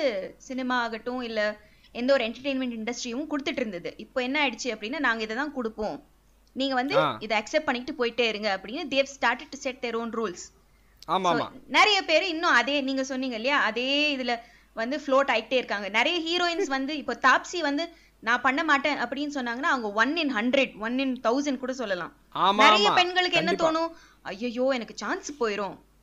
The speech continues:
Speaker 1: எனக்கு சான்ஸ்
Speaker 2: அதேதான்.
Speaker 1: வேணும்,
Speaker 2: அதேதான்,
Speaker 1: சான்ஸ்
Speaker 2: அதேதான்.
Speaker 1: வேணும்ல, so இது, இதாச்சும்
Speaker 2: ஆமா, ஆமா.
Speaker 1: கிடைக்குதே" அப்படின்னு அவங்க வந்து அந்த சான்ஸ் எடுத்துக்கிறாங்க.
Speaker 2: அதான், இந்த, இந்த, இந்த, இந்த, இந்த சான்ஸ் எடுத்துக்கிறதுல இந்த பேர் என்ன, இந்த மாதிரி வந்துட்டு எப்படி சொல்லலாம், அது
Speaker 1: ம்.
Speaker 2: வந்துட்டு டேலண்ட், என்னை பொறுத்த வரைக்கும் டேலண்ட் இருந்தா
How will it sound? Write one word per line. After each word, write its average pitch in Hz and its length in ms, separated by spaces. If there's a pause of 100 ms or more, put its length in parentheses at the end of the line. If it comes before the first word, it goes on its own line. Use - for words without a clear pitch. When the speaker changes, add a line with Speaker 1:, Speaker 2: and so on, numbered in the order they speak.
(120)
Speaker 1:
எனக்கு 214 260
சான்ஸ் 247 340
Speaker 2:
அதேதான். 143 80
Speaker 1:
வேணும், - 320 (640)
Speaker 2:
அதேதான், 156 160
Speaker 1:
சான்ஸ் 254 360
Speaker 2:
அதேதான். 294 40
Speaker 1:
வேணும்ல, 262 360 (280)
so 214 280
இது, 202 180
இதாச்சும் - 40
Speaker 2:
ஆமா, 190 300
ஆமா. 151 200
Speaker 1:
கிடைக்குதே" 180 360 (140)
அப்படின்னு 220 300
அவங்க 220 460
வந்து 226 180
அந்த 247 180
சான்ஸ் 233 260
எடுத்துக்கிறாங்க. 269 460
Speaker 2:
அதான், 143 80
இந்த, 226 300 (340)
இந்த, 240 260
இந்த, 240 320
இந்த, 247 360
இந்த 233 320
சான்ஸ் 254 460
எடுத்துக்கிறதுல 214 840
இந்த 196 280 (420)
பேர் 170 120
என்ன, 180 160
இந்த 170 160
மாதிரி 190 260
வந்துட்டு 175 640
எப்படி 156 220
சொல்லலாம், 120 300 (400)
அது 214 200
Speaker 1:
ம். 247 40
Speaker 2:
வந்துட்டு 233 360
டேலண்ட், 302 300
என்னை 233 280
பொறுத்த 226 280
வரைக்கும் 233 240
டேலண்ட் 240 300
இருந்தா 202 520